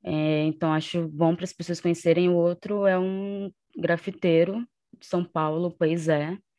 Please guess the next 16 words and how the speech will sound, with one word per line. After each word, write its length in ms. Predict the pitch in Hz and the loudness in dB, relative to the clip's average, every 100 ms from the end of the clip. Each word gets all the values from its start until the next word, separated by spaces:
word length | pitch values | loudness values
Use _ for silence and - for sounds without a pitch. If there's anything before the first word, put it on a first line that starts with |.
| _ _ _ _ _ _ - | _ _ _ _ _ _ -2
Ele 640 | 151 160 156 160 160 165 170 | 2 4 6 4 4 4 2
faz 280 | - 160 | 2 0
cartoon 600 | - 190 202 - 180 190 | 2 0 0 -2 -2 -2
de 100 | 214 | -6
pessoas 420 | 196 185 - 175 - | -6 -6 -4 -6 -2
pretas, 960 | - 165 160 185 - 202 196 185 - | 2 4 4 0 -4 -8 -6 -8 -12
de, 280 | 165 156 160 160 156 156 156 | -14 -8 -4 -2 -2 -4 -4
ele 100 | 151 | -6
chama 460 | 147 170 170 165 160 | -4 0 0 0 0
o 120 | 170 | 0
personagem 460 | 175 156 165 156 | 0 2 0 0
dele 160 | 156 156 | 2 0
de 100 | 151 | 2
Neguinho, 520 | 156 160 156 156 190 | 2 2 0 0 -2
que 160 | 196 170 | -6 -2
é 340 | 156 151 151 | -2 -2 -6